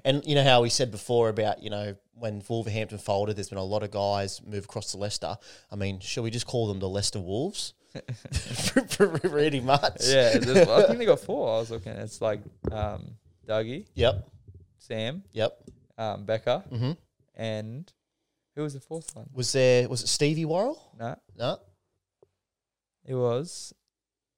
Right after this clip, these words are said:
Speaker 2: there was, I, I looked at it just today. It popped up, the team lineup, and I counted four people, and I was like, "That's over half the team."
Speaker 1: Yeah, I'm just trying to think who a lot of those Wolves boys have,
Speaker 2: Yeah, how
Speaker 1: have
Speaker 2: cool.
Speaker 1: gone to,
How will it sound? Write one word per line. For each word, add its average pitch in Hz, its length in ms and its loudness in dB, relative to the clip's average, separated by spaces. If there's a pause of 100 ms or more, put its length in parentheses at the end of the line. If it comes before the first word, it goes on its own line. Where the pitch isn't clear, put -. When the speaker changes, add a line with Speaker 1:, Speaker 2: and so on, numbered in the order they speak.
(180)
Speaker 2:
there 135 100 -4
was, 131 100 -2
I, 135 120 8
I 127 160 6
looked 165 220 2
at 160 100 4
it 127 140 -2
just 143 240 -4
today. 131 340 0
It 101 100 -6
popped - 280 -8
up, 107 260 -6 (180)
the 110 100 -12
team 113 340 -12
lineup, 107 440 -8
and 104 100 -12
I 107 120 -8
counted 107 380 -8
four 110 280 -6
people, 113 420 -8
and 107 80 -10
I 107 60 -4
was 107 140 -8
like, - 160 -8
"That's - 140 -8
over 113 260 0
half 110 420 -2
the 117 80 -14
team." 117 240 -8
Speaker 1:
Yeah, 120 580 6
I'm 135 140 -4
just 156 160 -8
trying 123 200 -4
to - 60 -12
think 123 200 -10
who 117 640 -4 (200)
a 110 80 -6
lot 123 180 2
of 120 80 0
those 110 220 2
Wolves 107 220 -6
boys 101 540 -6 (120)
have, 113 300 -2
Speaker 2:
Yeah, 113 100 2
how 110 60 2
Speaker 1:
have 110 120 -4
Speaker 2:
cool. 107 200 -2
Speaker 1:
gone 101 140 -4
to, 98 280 -6